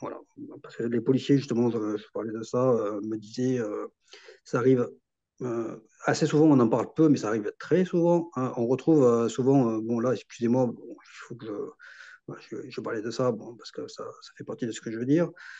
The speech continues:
Euh, quand on va, euh, sur les chemins de fer, euh, trouver, euh, la tête d'un côté, le bras de l'autre, bon, c'est pas, euh,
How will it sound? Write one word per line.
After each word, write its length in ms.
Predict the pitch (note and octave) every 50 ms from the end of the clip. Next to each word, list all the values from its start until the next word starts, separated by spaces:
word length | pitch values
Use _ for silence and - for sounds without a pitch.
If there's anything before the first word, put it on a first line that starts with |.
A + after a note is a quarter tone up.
| - - _ _ -
Euh, 120 | - - A#2+
quand 180 | - A#2+ -
on 120 | C3 A#2+ A#2
va, 400 | B2+ C3 C#3 C#3+ C#3 A#2+ A2+ A2
euh, 60 | A2
sur 140 | - - B2
les 80 | B2+
chemins 240 | A2+ - C3+ C3 C3+
de 60 | B2+
fer, 300 | B2+ - C#3+ D3 D3+ C3+
euh, 440 | A2+ G#2+ A#2 A2+ G#2+ G#2+ G#2+ A#2+ - -
trouver, 400 | - - B2+ B2 C3 C#3 C#3 B2+
euh, 140 | A#2+ A#2
la 100 | A#2 B2
tête 260 | B2+ - C#3+ C3+ - C#3
d'un 140 | B2+ C3+
côté, 340 | B2+ - C3 - C#3 C#3 C#3
le 60 | C3+
bras 180 | B2 A#2+ A#2 A#2+
de 80 | A2+ A#2+
l'autre, 300 | C3 C#3+ D3 D3 - -
bon, 120 | - A#3 -
c'est 140 | - - _
pas, 120 | A2+ A#2
euh, 240 | - A2 G#2+ - -